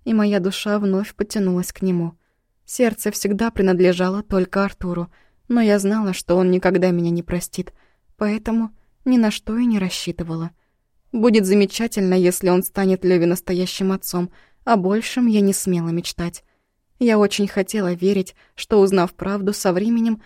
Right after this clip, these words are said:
Артур сможет меня простить и не отберёт сына. Мужчины, если мстят, то бьют по самому больному, а я уже знала, что Бессонов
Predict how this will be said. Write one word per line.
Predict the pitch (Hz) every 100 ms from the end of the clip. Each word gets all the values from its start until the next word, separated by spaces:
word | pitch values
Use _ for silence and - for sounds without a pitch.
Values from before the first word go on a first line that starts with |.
| _ _
Артур | 240 - 254 247
сможет | 254 254 226 202
меня | 175 190 185
простить | 185 185 - 226 - - _
и | 262
не | 233
отберёт | 214 180 196 185 185
сына. | - 233 180 165 _ _ _ _ _ -
Мужчины, | 226 - - 196
если | 180 180 - 175
мстят, | 180 - 196 - -
то | 208
бьют | 180 175 -
по | 190
самому | - 185 180 180
больному, | 180 196 208 214 180 - _ _ _ -
а | 233
я | 233
уже | 220 202
знала, | 202 233 226 180
что | - 165
Бессонов | 160 175 - 202 208